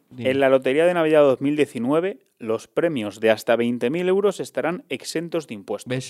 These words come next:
Speaker 1: Se ha modificado hace poco. Mm.
Speaker 2: Y, por ejemplo, ¿cuánto, cuánto es el gordo? No me acuerdo cuánto es el gordo. ¿Cuatro millones?
Speaker 1: Sí, e-, eh, creo que este año eran menos, ¿eh?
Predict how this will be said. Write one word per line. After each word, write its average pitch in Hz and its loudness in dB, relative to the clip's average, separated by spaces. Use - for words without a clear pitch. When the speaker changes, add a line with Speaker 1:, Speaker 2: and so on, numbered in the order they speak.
Speaker 1:
Se - -12
ha 110 -8
modificado 104 -12
hace - -20
poco. - -20
Mm. 123 -20
Speaker 2:
Y, 113 -8
por 113 -2
ejemplo, 110 -8
¿cuánto, 117 -8
cuánto 107 -14
es 101 -20
el 101 -12
gordo? 120 -16
No - -20
me 104 -20
acuerdo - -20
cuánto 73 -20
es - -20
el 95 -20
gordo. - -18
¿Cuatro 110 -10
millones? 110 -16
Speaker 1:
Sí, 127 -8
e-, 127 -10
eh, 131 -8
creo 147 -8
que 147 -4
este 143 -8
año 147 -8
eran 120 -6
menos, 104 -12
¿eh? 175 -14